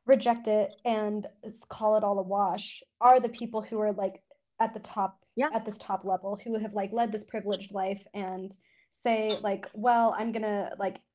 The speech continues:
Speaker 1: I'm just saying that this is problematic because it's in the interest of, um, of the worker, or it's in the interest of the working class to s-, to,
Speaker 2: Mm-hmm.
Speaker 1: like,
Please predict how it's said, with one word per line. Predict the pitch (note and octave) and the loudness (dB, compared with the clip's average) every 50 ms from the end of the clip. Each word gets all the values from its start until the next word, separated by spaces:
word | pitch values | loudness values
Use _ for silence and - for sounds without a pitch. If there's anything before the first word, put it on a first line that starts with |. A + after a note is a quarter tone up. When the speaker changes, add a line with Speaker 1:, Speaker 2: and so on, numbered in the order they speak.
| _ - | _ -6
Speaker 1:
I'm | - A#3 A#3+ A#3 | -4 -2 -2 -2
just | A#3 A3+ A3+ - | -2 -4 -6 -4
saying | - A3 G#3+ | -4 -2 -2
that | G3+ F3 | -2 -4
this | G3 G3+ G3 | -6 -8 -10
is | - - | -10 -16
problematic | - - G3+ G3 F#3+ F#3 F3+ F3+ F3+ F3+ F3+ - | -6 -6 -4 -4 -4 -6 -6 -4 -6 -6 -8 -10
because | F3 - - F#3 F#3+ | -16 -14 -12 -12 -12
it's | F#3 F#3 | -12 -10
in | - G3+ | -8 -8
the | G3 F3+ | -8 -8
interest | - F#3 G3+ F#3+ G#3 F#3 F#3 F#3 - - | -8 -10 -10 -8 -6 -8 -8 -8 -12 -10
of, | - E3+ E3+ E3+ - - F3+ - _ _ _ _ _ _ _ _ _ _ - - | -8 -8 -8 -8 -10 -12 -14 -16 _ _ _ _ _ _ _ _ _ _ -10 -6
um, | G#3 G3 F3 D3 B2+ G2 E2+ - G#3 - _ _ _ _ _ _ - | -4 -4 -4 -6 -10 -12 -14 -14 -16 -16 _ _ _ _ _ _ -6
of | G#3+ G3+ F#3 | -6 -6 -4
the | G#3 G3 | -6 -8
worker, | F3+ G#3 F#3+ G3 - - E3+ E3 - - F3 | -4 -4 -6 -6 -4 -6 -6 -4 -4 -4 -4
or | G3 | -4
it's | G3+ G3+ - | -4 -6 -8
in | G#3 G#3 | -8 -8
the | G3 E3 | -6 -6
interest | G3 G3+ - G#3 G3+ - | -8 -8 -8 -10 -10 -10
of | F#3+ - | -10 -8
the | - | -6
working | F#3+ G3 G3+ G3+ - F#3+ | -4 -4 -4 -4 -4 -8
class | F#3 - F#3 F3 - - G#3 - - | -8 -4 -4 -2 -2 -4 -6 -8 -8
to | - G#3 | -8 -8
s-, | G#3 - _ _ | -8 -10 _ _
to, | - A3+ G3+ | -2 -2 0
Speaker 2:
Mm-hmm. | F#3+ | 0
Speaker 1:
like, | F3+ F3 F3 - - | 0 -2 -2 -6 -12